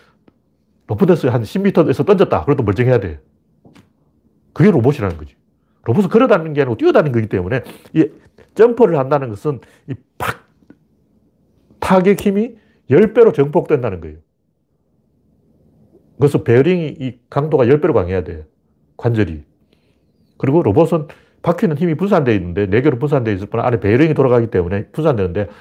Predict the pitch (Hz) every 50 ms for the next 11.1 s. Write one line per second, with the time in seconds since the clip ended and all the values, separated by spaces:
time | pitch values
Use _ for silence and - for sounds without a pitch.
0 | - - - _ _ _ _ - 107 104 131 151 151 143 101 - _ _ _ _
1 | _ _ _ _ - - - - - - - 170 - - 175 160 156 143 151 135
2 | - 107 104 120 156 170 160 127 120 120 - - - - 113 92 90 101 107 101
3 | 90 82 - - - 104 147 170 165 175 147 123 107 123 123 101 - - - -
4 | _ _ _ _ - 117 104 101 127 175 208 214 208 - 233 202 190 208 - 214
5 | 180 170 165 - - 170 160 143 123 - - 90 107 113 107 107 92 85 85 82
6 | 80 82 _ _ _ _ _ _ _ _ _ _ _ _ _ _ _ _ _ _
7 | _ - - 147 - 117 104 - - 196 175 165 135 135 143 160 156 151 170 165
8 | - 175 151 139 117 110 113 131 139 117 - 151 147 - 170 156 151 139 127 117
9 | 104 95 104 104 101 - - - - - _ _ _ - 120 131 156 151 - 196
10 | 170 - 170 147 151 135 - 95 85 139 165 151 117 107 143 147 147 117 90 80
11 | -